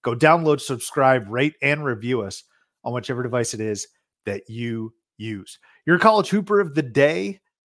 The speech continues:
I'm gonna go with Vincent Council, former Providence College guard. Uh, P C, man. Yeah, Vincent Council. He was an all Big East team member, Taylor, for the twenty eleven,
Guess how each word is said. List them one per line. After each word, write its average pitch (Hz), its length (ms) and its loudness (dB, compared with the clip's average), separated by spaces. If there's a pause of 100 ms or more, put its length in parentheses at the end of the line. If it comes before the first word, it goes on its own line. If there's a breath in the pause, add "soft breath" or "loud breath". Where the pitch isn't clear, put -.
(120)
I'm 143 120 -4
gonna 185 120 0
go 180 140 -2
with 175 180 -2
Vincent 165 760 -4
Council, 170 760 -6 (280)
former 143 300 -4
Providence 151 680 -2
College 139 760 -2 (200)
guard. 90 440 -10 (480)
Uh, 95 280 -8
P 170 180 -4
C, 160 300 -4
man. 95 260 -10
Yeah, 110 300 -4
Vincent 147 520 -8
Council. 117 540 -4
He 123 120 -4
was 113 120 -6
an 120 80 -10
all 139 280 -2
Big 160 300 2
East 156 280 -6
team 139 240 -4
member, 117 560 -6
Taylor, 120 400 -2
for 127 260 -8
the 113 280 -2
twenty 110 260 -8
eleven, 107 520 -6